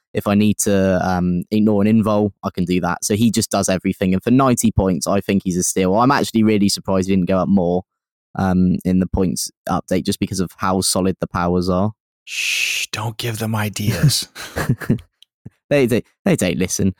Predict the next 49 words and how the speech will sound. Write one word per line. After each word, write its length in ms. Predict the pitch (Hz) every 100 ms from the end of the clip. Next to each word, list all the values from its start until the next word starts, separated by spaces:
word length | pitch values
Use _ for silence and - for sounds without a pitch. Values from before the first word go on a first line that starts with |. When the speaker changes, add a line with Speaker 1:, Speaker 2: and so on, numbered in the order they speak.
| _
Speaker 1:
<laughs> 160 | _ -
At 1300 | - - 240 214 170 - 185 - 214 - 214 95 117
least 260 | 131 -
to 60 | 127
me 220 | 120 107
anyway. 520 | 101 95 92 95 107
Um, 480 | - 143 175 226 170 190 220 135
then 320 | 127 170 214
we've 240 | 190 151
got, 360 | - 113 104 - _ -
um, 360 | 104 101 101 - -
a 100 | 113
guy 420 | - 143 156 151 139
which 380 | 120 113 - - -
I've 240 | 107 113
heard 320 | - 127 117
so 240 | - - 165
m-, 200 | 185 175
I've 200 | 139 135
heard 240 | 147 135
so 320 | - - 180
much 240 | 185 165 156
about. 300 | 131 110 87
I 100 | 117
hadn't 140 | 156
even 280 | 170 143 131
looked 320 | 135 - -
at 160 | 110 98
him, 320 | 90 87 92 - _ _ -
um, 360 | 95 95 95 92
when 260 | 104 104
it 80 | -
came 300 | 110 104 98
to, 260 | - 98 92
when, 300 | 101 98 92
when 120 | 101
obviously 300 | 95 98 98
I 60 | 98
got 140 | 85
my 80 | 95
hands 300 | 98 98 95
on 120 | 92
the 80 | 92
book. 180 | - - _ _
Um, 200 | 90 87
and 80 | 90
again, 200 | 92 92
thank 260 | - 87
you, 120 | 87